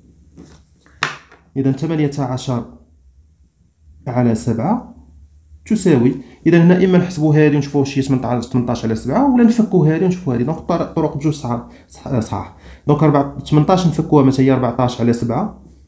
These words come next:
زائد أربعة على سبعة، أربعطاش زائد أربعة هي تمنطاش، أربعطاش لا قسمت على سبعة هي جوج،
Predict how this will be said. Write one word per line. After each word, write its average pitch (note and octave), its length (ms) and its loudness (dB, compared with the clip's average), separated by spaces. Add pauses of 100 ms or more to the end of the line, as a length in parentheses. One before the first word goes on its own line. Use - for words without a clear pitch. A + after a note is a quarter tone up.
(140)
زائد C3+ 300 -2
أربعة C#3+ 180 0
على C3 160 0
سبعة، G#2+ 480 -6
أربعطاش A#2+ 320 0
زائد B2 180 2
أربعة C#3+ 140 2
هي D#3 100 2
تمنطاش، A2+ 640 -4 (340)
أربعطاش C#3 340 0
لا D3 60 0
قسمت C#3+ 260 0
على B2+ 120 2
سبعة G#2+ 220 -4
هي G2 200 0
جوج، E3 380 -2